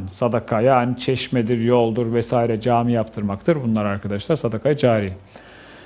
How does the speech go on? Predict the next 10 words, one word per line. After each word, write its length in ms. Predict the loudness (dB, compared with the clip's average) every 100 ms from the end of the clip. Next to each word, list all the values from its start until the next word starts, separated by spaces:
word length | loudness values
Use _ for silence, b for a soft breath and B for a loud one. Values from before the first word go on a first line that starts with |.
| B B
Müslüman 600 | 4 4 4 6 6 0 -8 -20 0
kötülüğü 420 | 2 4 4 6
eliyle, 680 | 6 6 6 4 6 4 6
diliyle 420 | 4 4 4 2
düzeltmeye 500 | 4 4 4 4 0
çalışmalıdır. 720 | 4 4 2 0 0 0 2
Doğru 300 | 6 6 4
mudur? 460 | 2 2 2 2 -4 2
Evet, 480 | 4 6 2 0 -16 0
doğrudur. 520 | 4 6 4 -2 -10